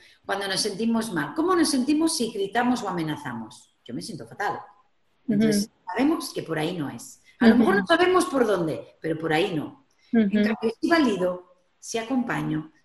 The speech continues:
Speaker 1: si escucho, si ayudo, ah, me siento orgullosa, me siento súper bien. Pues entonces, sigamos por ahí. Entonces, los cuatro pasitos, vamos a hacerlos rapidito. El primero es tomar conciencia, aceptar mi verdad. El segundo es tomar decisiones.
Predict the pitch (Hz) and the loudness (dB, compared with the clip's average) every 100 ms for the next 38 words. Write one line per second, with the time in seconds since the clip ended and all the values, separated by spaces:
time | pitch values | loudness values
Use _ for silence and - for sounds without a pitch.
0 | _ - 254 240 - 170 170 170 156 - | _ -6 -6 -6 -8 -10 -6 -6 -6 -10
1 | - - 262 247 180 165 160 160 - _ | -16 -8 -6 -2 0 0 0 -2 -10 _
2 | - 135 131 - 131 143 135 147 135 131 | -16 -12 -12 -12 -12 -12 -12 -12 -12 -10
3 | 135 - - - - - - 175 190 185 | -8 -10 -16 -18 -18 -18 -12 -10 -8 -6
4 | - 185 147 131 139 143 123 - _ 151 | -6 -6 -6 -6 -2 -2 -4 -12 _ -12
5 | 143 135 214 240 - - 135 131 123 120 | -10 -2 -2 -2 -8 -12 -8 -6 -8 -10
6 | - 113 117 - _ - - 202 233 226 | -16 -18 -18 -20 _ -20 -20 -2 -2 0
7 | - 370 370 - - - 294 - 170 - | -2 0 0 -2 -2 0 0 0 0 -2
8 | 226 220 214 190 180 156 151 147 135 135 | -4 -4 -6 -6 -6 -8 -8 -8 -6 -6
9 | 131 220 320 302 - 185 - - - - | -4 2 2 2 -2 -4 -6 -16 -20 -20
10 | - 427 - _ - - _ 311 - 427 | -18 -18 -18 _ -20 -20 _ -6 -6 -2
11 | 190 160 139 131 - - _ 240 240 302 | -2 0 -2 -6 -10 -16 _ -4 -2 0
12 | 330 359 339 226 185 156 143 135 - 110 | 0 0 0 -2 -4 -4 -6 -8 -10 -12
13 | 110 - - | -14 -18 -20